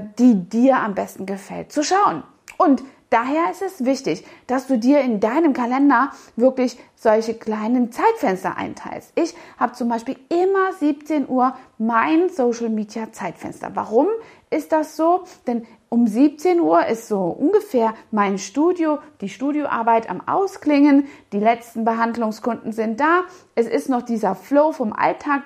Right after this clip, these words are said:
dort, aber nicht mehr so ganz hektisch wie noch am Morgen, am Mittag oder Nachmittag.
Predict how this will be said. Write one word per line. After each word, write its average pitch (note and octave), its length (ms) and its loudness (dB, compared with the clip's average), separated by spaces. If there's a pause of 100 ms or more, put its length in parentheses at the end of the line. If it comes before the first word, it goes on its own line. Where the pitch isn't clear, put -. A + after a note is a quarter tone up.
dort, C4 320 2 (320)
aber C4 600 2
nicht A#3+ 220 0
mehr A3 140 -4
so F#3+ 140 -4
ganz F3+ 320 -2
hektisch - 480 -12 (180)
wie C4 100 6
noch C4+ 200 4
am F3+ 180 -2
Morgen, A3 440 2
am F#3+ 140 -6
Mittag F#3 520 -8
oder E4 240 2
Nachmittag. - 560 -8